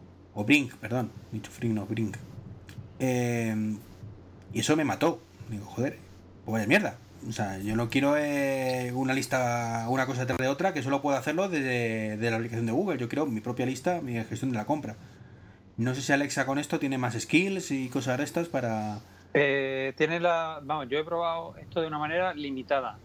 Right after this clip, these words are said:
Speaker 2: Una es creando listas de tareas desde el propio Alexa directamente,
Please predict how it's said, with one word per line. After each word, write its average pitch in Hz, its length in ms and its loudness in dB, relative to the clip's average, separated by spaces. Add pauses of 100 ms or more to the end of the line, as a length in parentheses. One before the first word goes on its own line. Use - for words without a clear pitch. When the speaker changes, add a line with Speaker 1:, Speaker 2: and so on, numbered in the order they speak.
(120)
Speaker 2:
Una 151 360 0
es - 240 -10
creando 143 500 2
listas 147 240 -4
de 143 80 -2
tareas 143 460 2
desde 127 180 -2
el 120 80 -2
propio 139 320 2
Alexa 143 360 -2
directamente, 139 600 -2